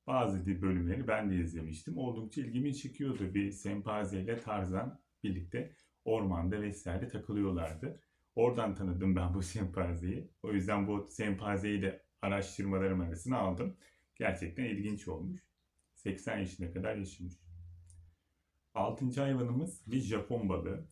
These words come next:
Arkada gördüğümüz hayvanların aynısı Japon balığı. Bizdekiler de Japon balığı. Ee, yanılmıyorsam kaç yıl yaşamıştı bu hayvan? Evet, kırk üç yaşına kadar yaşamış.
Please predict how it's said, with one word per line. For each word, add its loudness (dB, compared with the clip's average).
Arkada 2
gördüğümüz 0
hayvanların 0
aynısı -2
Japon 0
balığı. 0
Bizdekiler 0
de -2
Japon -6
balığı. -4
Ee, -6
yanılmıyorsam 0
kaç -4
yıl -4
yaşamıştı -4
bu 0
hayvan? -2
Evet, -4
kırk -2
üç -4
yaşına -2
kadar 0
yaşamış. -4